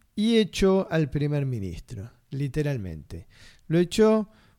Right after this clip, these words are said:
hubo una especie de golpe de Estado, bastante protestado por los otros partidos políticos,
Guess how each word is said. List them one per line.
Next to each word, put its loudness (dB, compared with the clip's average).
hubo 2
una -2
especie 0
de 4
golpe 2
de 2
Estado, 2
bastante 2
protestado 0
por 2
los 0
otros 4
partidos 0
políticos, 0